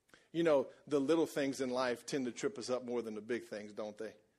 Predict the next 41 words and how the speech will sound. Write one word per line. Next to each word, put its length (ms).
We 160
focus 420
on 100
the 80
big 240
things 500
and 140
this 200
and 160
that, 260
but 80
it's 180
really 220
the 140
little 240
things 340
that'll 160
trip 300
us 120
up 200
and 100
sometimes 460
even 220
disqualify 760
us. 200
I 40
heard 160
a 40
story 340
on 80
the 80
radio 320
the 80
other 100
day. 200
This 200
guy 220
was 280
being 200
interviewed 500
in, 220